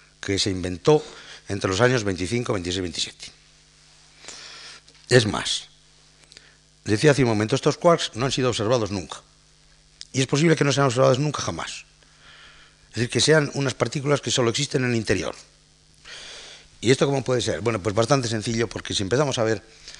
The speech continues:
a analizar muy brevemente qué significa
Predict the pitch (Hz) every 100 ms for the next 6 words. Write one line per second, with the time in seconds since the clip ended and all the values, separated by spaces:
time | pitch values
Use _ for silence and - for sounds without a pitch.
0 | - - 98 107 104 117 113 - - -
1 | 120 123 110 98 104 104 110 101 - -
2 | - - _ _ - - 151 - 113 92
3 | 113 101 107